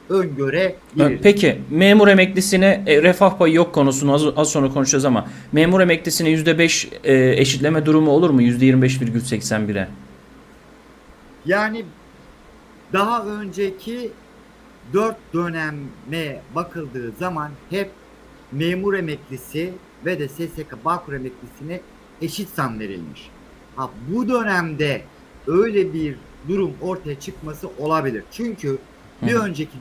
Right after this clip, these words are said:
Speaker 1: dönemde S S K Bağkur emeklisi daha düşüktü. Memurlarımız ve memur emeklileri daha yüksekti. Ona eşitlenmiş. Ha, bu dönemde de tam tersi oldu. Memur emeklileri, memurlar daha düşük ama S S K Bağkur emeklisi daha yüksek. Sadece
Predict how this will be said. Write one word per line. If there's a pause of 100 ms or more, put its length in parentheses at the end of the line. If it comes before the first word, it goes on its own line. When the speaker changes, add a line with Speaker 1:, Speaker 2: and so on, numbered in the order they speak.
Speaker 1:
dönemde (340)
S
S
K
Bağkur
emeklisi
daha
düşüktü. (320)
Memurlarımız (640)
ve
memur
emeklileri (300)
daha
yüksekti.
Ona
eşitlenmiş.
Ha,
bu
dönemde
de (300)
tam
tersi
oldu. (340)
Memur
emeklileri,
memurlar
daha
düşük (300)
ama
S
S
K
Bağkur
emeklisi
daha
yüksek. (680)
Sadece